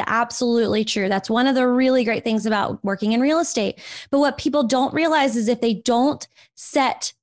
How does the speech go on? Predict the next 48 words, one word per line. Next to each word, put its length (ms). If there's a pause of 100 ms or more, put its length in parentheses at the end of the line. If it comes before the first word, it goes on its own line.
(200)
certain 540
goals 340
for 100
themselves, 540
they 140
will 140
quickly 920 (180)
find 240
out 220
that 140
they're 180
not 180
gonna 160
sell 300
anything. 400
And 140
if 80
they're 100
not 220
selling 320
anything, 320
they're 100
not 160
gonna 160
make 200
any 140
money. 380 (340)
So 160
what 220
we 140
tried 220
to 100
do 200
was 200
we 120
created 840 (320)
this 520 (240)
leadership 640
model. 280
So 160
a 20
lot 320
of 260 (280)
purely 720
virtual 480
companies 500
out 200
there, 200